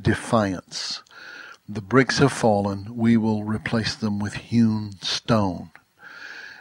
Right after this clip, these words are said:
And on that day, Governor Pataki made the statement on behalf of the city of New York and the entire nation when he said, quote, "Today,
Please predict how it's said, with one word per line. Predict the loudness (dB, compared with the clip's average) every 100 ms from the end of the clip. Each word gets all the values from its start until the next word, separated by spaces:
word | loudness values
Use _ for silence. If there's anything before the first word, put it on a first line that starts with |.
| -4
And | 4
on | 8 10
that | 8 8
day, | 6 8 8
Governor | 6 2 2 2 0
Pataki | -2 2 6 6 4 4 4
made | 4 2
the | -2
statement | 0 4 4 6 4 2 -2
on | 0 2
behalf | 2 4 2 0
of | -4 -4
the | -2
city | 0 0
of | 2
New | 2
York | 4 4 4 2
and | 0 2
the | 0
entire | 2 0 4
nation | 6 6 4 2
when | 2
he | 2
said, | 0 -2
quote, | 4 6 6 2
"Today, | -4 6 8 8 6